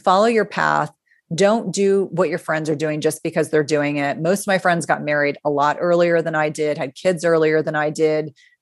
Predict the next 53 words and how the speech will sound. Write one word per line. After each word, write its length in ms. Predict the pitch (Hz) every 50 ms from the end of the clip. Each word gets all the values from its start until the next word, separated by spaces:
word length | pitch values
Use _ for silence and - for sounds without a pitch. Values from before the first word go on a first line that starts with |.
| _ _ -
either 280 | - 175 156 160 151
did 340 | 147 - - 190 190 185 170
go 100 | 185 185
to 80 | 180 175
grad 320 | 170 175 170 165 165 160
school, 240 | - - - 170 165
but 140 | 151 151 -
did 140 | 151 151 147
it 100 | 147 151
earlier, 640 | 165 175 175 175 170 170 165 160 160 160 160 160 _ -
went 360 | 160 180 175 170 - 151 143 -
or 120 | 151 170
never 320 | 165 156 165 175 170 196
went, 520 | 185 175 180 175 175 170 170 175 170 - -
or, 180 | 170 147 151 - -
or 100 | 156 180
doing 280 | 156 175 185 185 180 180
it 100 | - 165
now 420 | 165 160 156 156 160 165 175 175
as 140 | 165 160 -
they're 360 | - 156 151 151 147 147 139 _
getting, 460 | - 170 151 156 151 151 151 151 120
you 80 | 131 156
know, 300 | 147 139 135 139 139 - _ _ _ _ -
later 260 | 156 165 165 160 165
into 140 | 160 151 156
their 140 | 143 139 139
forties. 640 | - - 160 156 156 156 165 165 175 175 175 - - - - - - - - _ _ -
And 140 | - 180 170
so 220 | - - 190 180 175
we're 240 | 165 151 175 170
all 140 | 165 170 185
on 100 | 196 196
our 180 | 185 180 165 165
own 140 | 170 170 156
path, 420 | 160 165 156 143 147 160 180 170 - - -
and, 420 | 156 160 156 151 147 147 151 143
you 60 | 147
know, 80 | 156 147
just 180 | 151 151 - -
be 80 | 180
true 280 | 165 - - - 160 160
to 60 | 151
you 400 | 143 147 151 147 160 180 208 214
and 220 | - - 165 165 156
focus 320 | - 202 202 240 220 -
on 160 | 220 196 180
one 220 | 165 165 160 165 165
thing 220 | - 170 160 156
at 40 | 147
a 60 | 147
time. 320 | - - 156 143 127 123 131
Like, 300 | 143 147 147 143 -